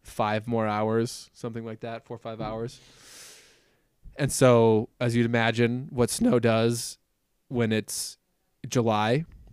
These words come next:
it gets real soft and slushy and,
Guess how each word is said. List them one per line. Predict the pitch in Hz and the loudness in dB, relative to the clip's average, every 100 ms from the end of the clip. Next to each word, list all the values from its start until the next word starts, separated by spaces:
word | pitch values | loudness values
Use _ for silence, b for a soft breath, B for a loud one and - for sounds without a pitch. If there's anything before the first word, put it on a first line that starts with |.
| - | -8
it | 120 | -2
gets | 120 - - | -2 -4 -2
real | 117 113 110 110 110 117 _ _ _ _ _ | 2 2 2 0 -2 -4 _ _ _ _ _
soft | - 131 113 123 - | -4 0 2 0 -2
and | 120 107 | -8 -6
slushy | - 113 120 123 120 120 117 | -2 0 0 2 2 2 2
and, | 110 104 | -2 -6